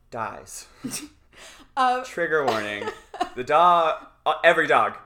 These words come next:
Speaker 1: every single
Speaker 2: All
Speaker 1: one.
Speaker 2: of them. And I am definitely a person who, like,
Speaker 1: Needs to
Speaker 2: can't,
Speaker 1: know.
Speaker 2: needs to know, like, can't handle it. And so I had an, I, I kind of knew going
Speaker 1: Yeah.
Speaker 2: in that this was how, like, this is how it starts.
Speaker 1: Does the dog die dot com, great
Speaker 2: Um,
Speaker 1: resource.
Speaker 2: absolutely. Um,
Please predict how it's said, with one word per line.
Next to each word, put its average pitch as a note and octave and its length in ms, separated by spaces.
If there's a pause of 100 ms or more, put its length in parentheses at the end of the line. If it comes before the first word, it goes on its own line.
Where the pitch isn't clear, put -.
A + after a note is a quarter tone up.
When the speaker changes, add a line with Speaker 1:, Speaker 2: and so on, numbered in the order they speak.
Speaker 1:
every D#3+ 160
single F3 240
Speaker 2:
All - 180
Speaker 1:
one. F4+ 120
Speaker 2:
of - 80
them. C4+ 360 (140)
And D#4 240
I D4+ 160
am E4+ 220
definitely D4 480
a B3+ 40
person A#3+ 520
who, G#3+ 300
like, F#3+ 580
Speaker 1:
Needs A2+ 300
to A3 100
Speaker 2:
can't, G#3+ 380
Speaker 1:
know. A#3+ 40
Speaker 2:
needs C4 380
to D#4 80
know, D4 240
like, B3+ 180
can't A#3+ 240
handle G#3+ 320
it. C4+ 120
And C4 100
so C#4 80
I C4+ 80
had D#4 180
an, B3+ 160
I, A3+ 300 (100)
I A#3+ 80
kind A#3+ 300
of A3+ 100 (140)
knew G3 380
going F#3+ 280
Speaker 1:
Yeah. E3 220
Speaker 2:
in E3 80
that E3 140
this E3 180
was E3 100
how, D#3 240
like, D#3 160
this A2 240
is A2+ 80
how A2 160
it G#2 60
starts. - 40
Speaker 1:
Does - 0
the G#2+ 60
dog G2+ 180
die G#2 140
dot - 80
com, G2 380
great G#2 240
Speaker 2:
Um, G#3 60
Speaker 1:
resource. G#3 580
Speaker 2:
absolutely. G#3 920 (360)
Um, G#3+ 640